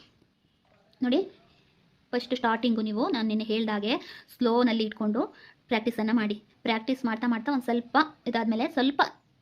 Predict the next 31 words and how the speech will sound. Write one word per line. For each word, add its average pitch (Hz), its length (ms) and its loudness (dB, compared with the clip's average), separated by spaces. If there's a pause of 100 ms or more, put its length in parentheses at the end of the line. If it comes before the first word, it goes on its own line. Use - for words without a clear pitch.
ಫಾಸ್ಟನ್ನು 247 360 2
ಮಾಡ್ಕೊಳ್ಳಿ. 220 300 0 (760)
ಈಗೇನು 247 280 2
ಸ್ಲೋ 262 180 2
ಇಟ್ಕೊಂಡಿದ್ದೀರಿ 233 420 2
ಅದ್ರಕ್ಕಿಂತ 240 420 0
ಸ್ವಲ್ಪ 277 340 -2
ಫಾಸ್ಟು. - 500 -4 (920)
ಆಮೇಲೆ 294 380 4 (160)
ನೀವು 277 140 6
ನೀಟಾಗಿ 269 300 6
ವರ್ಕ್ 247 160 2
ಕಲ್ತ 247 200 2
ಮೇಲೆ, 233 200 2 (440)
ಆ, 220 220 0
ನೀಟಾಗಿ 262 360 2
ಫಾಸ್ಟಲ್ಲಿ 240 380 2
ಹೊಲಿಯುರಂತೆ. 220 600 0
ಏಕೆಂದ್ರೆ 233 680 0
ವಿಡಿಯೋದಲ್ಲೆಲ್ಲ 254 480 2
ಫಾಸ್ಟಾಗಿ 247 340 0
ಮಾಡ್ತವ್ರೆ, 240 600 0
ನಾವು 233 160 4
ಮಾತ್ರ 247 200 2
ಇಷ್ಟೊಂದು 240 260 0
ಸ್ಲೋ 233 160 0
ಆಗಿ 233 140 4
ಮಾಡ್ತಿದ್ದೀವಿ 233 360 0
ಅನ್ನೋ 226 140 0
ಮೈಂಡ್ಸೆಟ್ಟನ್ನು 226 480 0
ಇಟ್ಕೋಬೇಡಿ. 226 600 0